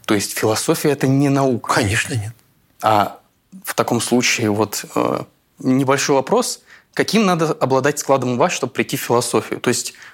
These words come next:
Speaker 1: например, какова ваша история? В какой-то момент, когда вот вы только приходили в университет, вы же решили, что, ну, вы не пойдёте там на физика, не пойдёте на того же математика, на психолога, ну, пошли на фило-,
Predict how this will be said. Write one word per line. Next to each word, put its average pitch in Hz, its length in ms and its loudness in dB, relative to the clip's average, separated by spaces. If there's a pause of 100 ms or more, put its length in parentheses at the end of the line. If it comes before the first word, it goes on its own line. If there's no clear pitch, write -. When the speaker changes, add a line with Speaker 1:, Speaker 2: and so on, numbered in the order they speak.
Speaker 1:
например, 143 340 2
какова 185 320 2
ваша 156 300 2
история? 113 520 0 (260)
В - 60 -20
какой-то 180 320 2
момент, 180 480 2 (260)
когда 120 380 2
вот 110 240 0
вы 117 120 2
только 127 240 0
приходили 120 400 0
в 113 80 0
университет, 123 600 0 (260)
вы 131 120 2
же 135 120 2
решили, 180 360 2
что, 120 320 0
ну, 139 340 0 (720)
вы 135 180 0
не 139 60 2
пойдёте 131 360 0
там 104 200 2
на 107 80 2
физика, 110 540 0 (340)
не 113 100 2
пойдёте 123 420 0
на 117 80 0
того 123 140 2
же 123 100 0
математика, 120 600 0
на 107 100 4
психолога, 113 640 0
ну, 107 100 -2
пошли - 280 2
на 175 100 2
фило-, 147 220 0